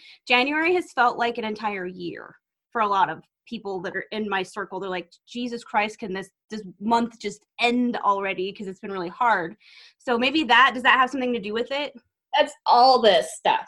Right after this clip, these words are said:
Speaker 2: And so, like, yeah, through all my studying, I'm like, "If we can get through January,
Speaker 1: <laughs>
Speaker 2: the rest of the year, even though it comes with its challenges, will seem so much easier." So
Speaker 1: Good.
Speaker 2: yes,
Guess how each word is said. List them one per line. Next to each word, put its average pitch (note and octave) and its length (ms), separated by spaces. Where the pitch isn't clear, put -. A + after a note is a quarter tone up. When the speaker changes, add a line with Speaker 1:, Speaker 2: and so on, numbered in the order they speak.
Speaker 2:
And A#3+ 160
so, B3+ 560
like, A#3 240
yeah, E3+ 320
through D4+ 160
all E4 140
my D4+ 160
studying, A3 560
I'm A3+ 140
like, A3+ 200
"If A#3 160
we C#4 220
can G#4 160
get B3 200
through C4+ 160
January, A3+ 680
Speaker 1:
<laughs> - 140
Speaker 2:
the - 100
rest C5+ 240
of F#4+ 80
the G#4 60
year, B3+ 300
even C#4+ 200
though C#4 120
it - 140
comes B3+ 220
with C4 100
its C4 160
challenges, C#4+ 640
will C#4 140
seem C4 260
so A3 80
much B3+ 180
easier." C4 540
So B3 420
Speaker 1:
Good. A3+ 220
Speaker 2:
yes, - 540